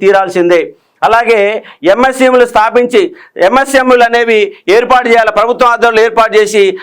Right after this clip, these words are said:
నిరుద్యోగులందరూ శిక్షణా కార్యక్రమాలు ఏర్పాటు చేసి వాళ్ళకు లబ్ధి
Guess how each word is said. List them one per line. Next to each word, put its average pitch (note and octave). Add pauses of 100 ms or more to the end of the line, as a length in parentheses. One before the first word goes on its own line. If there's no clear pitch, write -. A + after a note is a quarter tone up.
(160)
నిరుద్యోగులందరూ B3
శిక్షణా A#3+
కార్యక్రమాలు A3
ఏర్పాటు G#3
చేసి G3
వాళ్ళకు G3 (340)
లబ్ధి F#3+